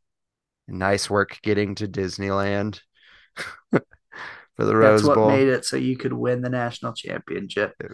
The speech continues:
Speaker 1: it was that break at
Speaker 2: Yep.
Speaker 1: Disneyland, um, that, that just rested you up and got you pumped for, uh, for that win. So good work, Mickey.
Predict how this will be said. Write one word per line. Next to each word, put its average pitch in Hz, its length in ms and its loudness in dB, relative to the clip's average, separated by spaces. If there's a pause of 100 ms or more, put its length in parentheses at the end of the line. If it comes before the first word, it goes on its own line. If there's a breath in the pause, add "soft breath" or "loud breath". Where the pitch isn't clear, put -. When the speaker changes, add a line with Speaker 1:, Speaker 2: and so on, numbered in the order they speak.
(140)
Speaker 1:
it 104 40 -4
was 98 180 -4
that 98 260 2
break 131 400 4
at 127 140 -4
Speaker 2:
Yep. 101 80 -12
Speaker 1:
Disneyland, 120 760 2 (1000 soft breath)
um, 92 720 -2
that, 95 240 -8 (140)
that 95 180 -6 (480)
just - 180 -10
rested 110 460 2
you 107 140 6
up 107 180 2
and 113 100 -4
got 104 240 -2
you - 120 -12 (100)
pumped - 580 -6 (1040)
for, 92 420 -6
uh, 92 280 0
for - 140 -8
that 95 200 2
win. 95 440 -4 (100)
So 95 380 -4 (340)
good 123 160 4
work, 113 260 4
Mickey. 113 360 -2